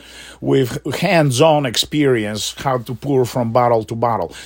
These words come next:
But I want you to have this episode on Spotify for ten, fifteen minutes explaining in detail so you can listen it over and over again, just in case you missed something.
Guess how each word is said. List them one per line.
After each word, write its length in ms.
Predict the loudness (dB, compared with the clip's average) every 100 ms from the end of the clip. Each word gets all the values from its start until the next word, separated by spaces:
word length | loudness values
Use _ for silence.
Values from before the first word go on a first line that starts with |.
| -18
But 180 | -2 2
I 80 | 2
want 400 | 2 2 0 -2
you 60 | -4
to 140 | -4
have 400 | -2 2 2 2
this 180 | 2 4
episode 520 | 4 4 2 4 4
on 140 | 2 -2
Spotify 540 | 0 0 0 0 0
for 120 | 0
ten, 240 | -4 -4 -4
fifteen 460 | -4 -6 -6 -6
minutes 380 | 0 2 2 0
explaining 580 | -4 -6 -2 0 0 0
in 160 | -2 0
detail 320 | 0 2 2
so 160 | 2
you 180 | 0 0
can 220 | 0 0
listen 300 | 0 -2 -2
it 180 | -2 -2
over 360 | 0 2 4 2
and 120 | 2
over 280 | 4 4 2
again, 340 | 2 2 0 -4 -16 -18 -18 -4
just 300 | -2 0 0
in 100 | 0
case 360 | 2 2 2
you 180 | 2 2
missed 480 | 2 2 2 2 -2
something. 640 | -2 -2 -4 -6 -8 -10